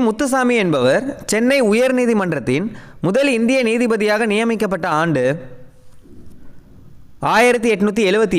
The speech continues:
ஏழு. சென்னை உயர்நீதிமன்றத்தின் முதல் இந்திய நீதிபதியாக நியமிக்கப்பட்ட ஆண்டு வந்து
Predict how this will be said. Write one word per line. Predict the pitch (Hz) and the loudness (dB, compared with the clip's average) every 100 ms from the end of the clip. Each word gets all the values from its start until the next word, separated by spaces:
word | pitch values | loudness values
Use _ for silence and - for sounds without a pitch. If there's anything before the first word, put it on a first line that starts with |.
| 165 | 2
ஏழு. | 170 147 262 - - - - - - - - - - | 2 2 0 -6 -20 -20 -20 -20 -18 -16 -16 -12 -2
சென்னை | 160 202 233 | 0 0 0
உயர்நீதிமன்றத்தின் | 208 175 220 214 208 208 185 175 143 175 254 - - - - 143 | 2 4 4 2 0 0 0 -2 -2 -2 -4 -10 -18 -18 -6 -2
முதல் | 185 254 214 | 0 0 0
இந்திய | 214 247 | 2 0
நீதிபதியாக | 214 220 214 202 180 165 151 214 349 175 | 0 0 0 0 2 2 2 0 0 0
நியமிக்கப்பட்ட | 220 247 233 220 202 196 175 | 2 0 0 -2 -2 0 0
ஆண்டு | 202 185 | 2 0
வந்து | 139 | 2